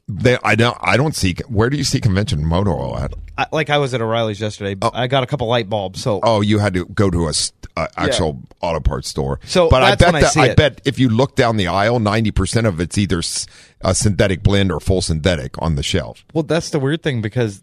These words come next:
Speaker 2: there's so many different types. That's why I was trying to get at, I don't see a lot of synthetic blends when I go there anymore. But you gotta remember, there's a lot of different, uh, it used to be back in the day, there was, like,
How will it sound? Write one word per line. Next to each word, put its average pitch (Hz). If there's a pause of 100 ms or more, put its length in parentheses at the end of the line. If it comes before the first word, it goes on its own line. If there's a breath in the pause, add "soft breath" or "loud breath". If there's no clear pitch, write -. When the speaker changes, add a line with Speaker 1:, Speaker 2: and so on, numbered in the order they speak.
(140)
Speaker 2:
there's 131
so 160
many 170
different 151
types. 139
That's 151
why 156
I -
was 127
trying 151
to 123
get 127
at, 127
I 127
don't 151 (140)
see -
a 143
lot 127
of 110
synthetic 123
blends 117
when 135
I 131
go 139
there 147
anymore. 160 (260 soft breath)
But -
you 139
gotta 170
remember, 151
there's 127
a 156
lot 135
of 165
different, 143 (600)
uh, 101 (280 soft breath)
it 165
used 233
to 277
be 294
back 269
in 247
the 208
day, 190
there 208
was, 160
like, 156